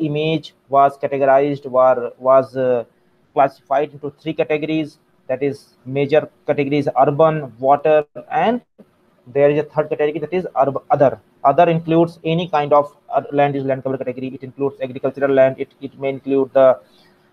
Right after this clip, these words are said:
uh, vegetation, it may include fallow land, it may include wasteland, anything. So the entire land, uh, the entire image of two time period has been categorized into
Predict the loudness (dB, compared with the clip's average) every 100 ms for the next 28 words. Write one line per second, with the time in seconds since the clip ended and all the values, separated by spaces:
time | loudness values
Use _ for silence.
0 | _ -6 -2 -2 0 -2 0 -2 0 -2
1 | -2 -6 -8 -8 -8 -6 0 2 4 4
2 | 2 -2 -6 -8 -8 -6 -2 -2 -2 -6
3 | -6 -10 -6 -6 -8 -16 -4 -2 4 4
4 | 4 4 6 6 4 2 -4 -6 -8 -12
5 | _ _ _ _ _ -20 -20 -14 -8 -6
6 | -2 -2 -2 -6 -12 -16 -18 _ _ _
7 | _ -10 -10 -10 -10 -2 0 0 -4 -6
8 | -4 -2 -2 -4 _ _ _ _ _ _
9 | -6 -4 -4 -6 -6 -8 -8 -6 0 2
10 | 2 2 -4 -8 _ -16 -10 -10